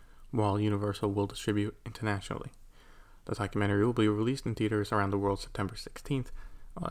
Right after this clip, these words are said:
unless you are in Japan, where you'll have to wait until March of next year. Also now moving up earlier in September is See How They Run,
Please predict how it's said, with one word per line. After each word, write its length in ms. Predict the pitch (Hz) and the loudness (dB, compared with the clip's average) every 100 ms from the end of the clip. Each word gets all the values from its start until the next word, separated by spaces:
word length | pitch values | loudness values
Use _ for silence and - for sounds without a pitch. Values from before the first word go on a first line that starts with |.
| - | -4
unless 260 | 131 156 - | 4 6 8
you 100 | 120 | 6
are 100 | 110 | 6
in 60 | 104 | 4
Japan, 480 | - - 104 101 104 - - | 0 0 0 0 -4 -8 -6
where 120 | 107 | -4
you'll 180 | 98 95 | -2 -2
have 180 | 98 101 | -2 -4
to 80 | 107 | -4
wait 180 | 101 - | -2 -2
until 280 | 104 - 104 | -4 -2 -2
March 340 | 104 95 - - | 0 0 -2 -6
of 160 | - | -4
next 340 | 104 95 - - | -4 -4 -6 -6
year. 160 | - - - - - - - - - - - | -6 -10 -18 -20 -20 -20 -20 -20 -20 -6 0
Also 260 | 120 117 | 2 4
now 200 | 107 107 | 4 2
moving 280 | 107 101 104 | 2 0 0
up 200 | 101 - | -4 -2
earlier 220 | 104 101 | 0 0
in 60 | 98 | 0
September 600 | - - - 127 123 120 | -4 -4 0 2 2 2
is 360 | 131 113 101 - | 2 2 0 -4
See 240 | - - 110 | -6 -2 -2
How 180 | 107 | -2
They 160 | 98 101 | -2 -2
Run, 360 | 104 120 117 | -2 0 -2